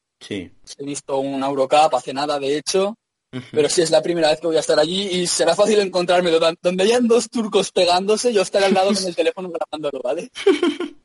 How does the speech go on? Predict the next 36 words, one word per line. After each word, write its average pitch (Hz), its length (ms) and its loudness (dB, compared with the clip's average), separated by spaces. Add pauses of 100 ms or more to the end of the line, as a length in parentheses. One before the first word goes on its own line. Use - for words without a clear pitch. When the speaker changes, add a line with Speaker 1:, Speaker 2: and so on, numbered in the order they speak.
(120)
Speaker 2:
Eh, 170 140 -8
tenemos 175 320 -4
un 196 80 -6
primer 180 260 -2
partido, 180 360 0
un 180 80 -4
Fenerbahce 170 960 0
Fes 165 180 -6
Pilsen, 180 400 -6
que 170 100 -4
vamos, 147 540 -4
yo, 165 800 4 (1160)
Speaker 1:
Con-, 214 140 -2
Speaker 2:
eh, - 160 -6 (140)
Speaker 1:
me-, 214 140 -6
Speaker 2:
tengo - 240 0
Speaker 1:
espérate, 196 120 2
Speaker 2:
más 202 100 6
Speaker 1:
antes, 190 160 2
Speaker 2:
ganas 180 160 0
de 180 40 -4
ese 175 140 -4
partido 175 420 -6
que, 160 320 -4
vamos. 139 540 -14
Speaker 1:
antes 127 340 0
de 131 80 0
Speaker 2:
Así 127 80 0
Speaker 1:
que 123 80 0
Speaker 2:
que 117 80 2
Speaker 1:
eso, 101 400 -8
¿con 110 200 -8
quién, 113 240 -2
con 113 180 -6
quién 117 160 -6
vas? 95 300 -10